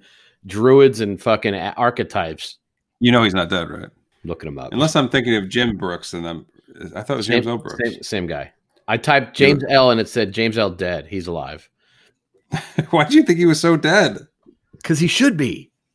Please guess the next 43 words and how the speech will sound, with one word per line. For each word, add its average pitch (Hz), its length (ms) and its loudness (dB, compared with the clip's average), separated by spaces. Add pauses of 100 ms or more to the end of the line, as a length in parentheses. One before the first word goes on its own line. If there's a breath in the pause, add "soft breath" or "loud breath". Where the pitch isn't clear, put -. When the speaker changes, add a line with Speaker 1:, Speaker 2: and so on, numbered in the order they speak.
(340)
Speaker 1:
Penny 214 220 2
Marshall's 185 440 4
dead. 113 300 2
He 151 140 -2
should 165 180 -2
have 131 60 -4
died 117 220 2
before 101 320 -6
her. 120 360 0 (1120)
Speaker 2:
Hmm. - 60 -16
Speaker 1:
Gary 135 240 4
Marshall's 131 460 2
dead. 113 260 -2
He 120 120 -4
should 123 160 -6
have 101 100 -8
died 104 280 -4
before 95 280 -12
Gary 95 280 -8
Marshall. 95 520 -12 (320)
Speaker 2:
I'm 165 80 -4
looking 285 220 -2
at, 302 60 0
like, 175 160 -2
a 123 80 -4
picture 143 380 -2
of 98 100 -4
James 113 260 0
L. 110 120 0
Brooks 95 320 -6
on 90 100 -4
it, 76 220 -8
like, 87 220 -10 (340)
from 98 280 -8
the 85 60 -4
internet. 87 380 0
It 78 60 -8
shows 92 200 -4
a 78 40 -12
picture 90 260 -4
of 78 100 -8
Cameron 92 360 -2
Crowe. - 500 -4